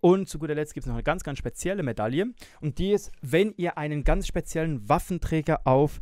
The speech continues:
zweihundertzwanzig zerstört. Aber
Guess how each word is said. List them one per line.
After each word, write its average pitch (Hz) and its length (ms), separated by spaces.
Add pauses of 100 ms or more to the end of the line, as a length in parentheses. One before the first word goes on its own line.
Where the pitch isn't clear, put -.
(340)
zweihundertzwanzig 147 2000
zerstört. - 580 (160)
Aber 156 480